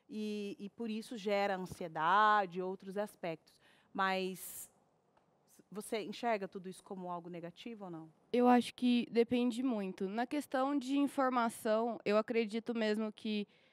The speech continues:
Speaker 2: a informação ela seja algo bom, mas a gente não aprendeu a lidar com essa informação. Ela veio de uma maneira muito rápida, não teve um preparo psicológico, principalmente, pras pessoas sobre essas informações.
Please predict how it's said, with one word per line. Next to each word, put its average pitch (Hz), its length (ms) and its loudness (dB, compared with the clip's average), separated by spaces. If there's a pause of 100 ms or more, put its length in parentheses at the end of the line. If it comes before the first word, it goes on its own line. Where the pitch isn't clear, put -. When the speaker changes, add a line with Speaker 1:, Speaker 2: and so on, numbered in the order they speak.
(460)
Speaker 2:
a 208 120 8
informação 247 480 4
ela 269 140 6
seja 240 300 4
algo 247 160 4
bom, 202 340 6 (560)
mas 226 720 2 (480)
a 240 140 8
gente 277 360 4
não 285 200 6
aprendeu 302 360 6
a 285 80 10
lidar 262 380 4
com - 80 2
essa 294 140 2
informação. 247 500 2
Ela 214 140 0
veio 208 160 2
de 208 80 -2
uma 214 80 2
maneira 214 260 2
muito 233 300 0
rápida, 202 420 4
não 208 160 0
teve 220 320 2
um 240 120 4
preparo 254 720 6 (580)
psicológico, 247 840 6
principalmente, 247 800 -2
pras 220 200 -4
pessoas 220 480 -2
sobre 262 300 0
essas 226 280 0
informações. 214 720 -4